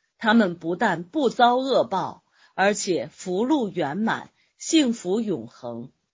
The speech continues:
佛弟子开出向诸佛菩萨、空中护法和一切神灵发下重誓，近期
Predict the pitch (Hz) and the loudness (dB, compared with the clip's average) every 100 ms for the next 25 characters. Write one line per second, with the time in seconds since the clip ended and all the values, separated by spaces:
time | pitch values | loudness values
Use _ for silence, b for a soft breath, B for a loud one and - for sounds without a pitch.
0 | _ _ _ _ _ 214 220 254 208 - | _ _ _ _ _ 2 2 2 -2 -4
1 | 131 - - 208 208 - 214 208 214 b | -8 -6 -6 -6 -6 -6 -6 -6 -10 b
2 | b - 220 180 190 196 285 285 - 165 | b 4 4 4 0 -4 -2 -2 0 -2
3 | 185 - 147 165 175 139 - _ _ - | -2 -6 -8 -6 -6 -8 -14 _ _ 0
4 | 269 269 269 262 269 - 285 185 - 117 | 0 0 -2 -2 -4 -4 -2 -2 -4 -10
5 | 104 - b - 220 226 185 233 - 240 | -10 -20 b -2 2 2 0 -6 -2 -2
6 | 185 - 160 196 233 131 135 _ _ _ | 0 -2 -2 -2 -2 -4 -10 _ _ _
7 | _ 254 240 233 196 143 262 240 151 - | _ -2 0 -2 -6 -6 -4 -4 -4 -4
8 | - 160 - _ _ _ _ _ _ _ | -4 -4 -8 _ _ _ _ _ _ _
9 | _ 311 262 214 - 247 240 240 | _ 4 4 2 -2 -2 -2 -4